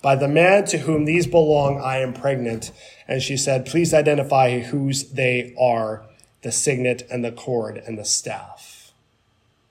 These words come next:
When Jacob was presented with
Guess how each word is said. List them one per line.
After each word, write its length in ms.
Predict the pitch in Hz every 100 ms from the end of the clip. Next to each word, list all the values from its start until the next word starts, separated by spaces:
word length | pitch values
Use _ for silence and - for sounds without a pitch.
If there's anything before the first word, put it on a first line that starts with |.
| _ _ _ _ _ _ _ _ _ _ - - - _ _ _ _ _ _ _ _ _ _
When 480 | 139 131 120 113 -
Jacob 520 | 127 151 156 151 131 127
was 200 | 127 -
presented 560 | 143 135 139 127 120
with 360 | 117 120 120